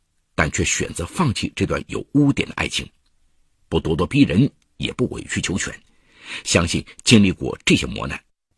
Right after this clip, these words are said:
她会更加从容地面对未来的生活。而胡锦州，我们可以看出，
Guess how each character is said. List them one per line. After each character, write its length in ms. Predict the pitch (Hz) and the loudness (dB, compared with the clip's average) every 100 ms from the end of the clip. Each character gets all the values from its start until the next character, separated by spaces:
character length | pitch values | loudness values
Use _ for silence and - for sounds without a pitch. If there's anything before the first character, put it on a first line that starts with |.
| - | -10
她 120 | - | -6
会 120 | 80 | -6
更 200 | - 160 | 0 0
加 180 | 98 113 | 2 -4
从 340 | - - 104 160 | -6 -2 0 0
容 160 | 78 | -2
地 60 | 80 | -4
面 160 | 87 98 | -2 -4
对 160 | - 82 | -4 -2
未 140 | 123 95 | -2 -2
来 80 | |
的 60 | - | -4
生 180 | - 82 | -6 -6
活。 120 | - - _ _ _ _ _ _ _ _ _ _ _ _ _ | -8 -18 _ _ _ _ _ _ _ _ _ _ _ _ _
而 160 | 64 69 | -2 -2
胡 240 | 80 76 | 0 0
锦 140 | 76 57 | 0 -2
州， 240 | 60 55 | -4 -6
我 60 | - | -8
们 100 | 65 | -8
可 120 | - | -8
以 20 | |
看 180 | 69 - | -8 -8
出， 160 | - | -8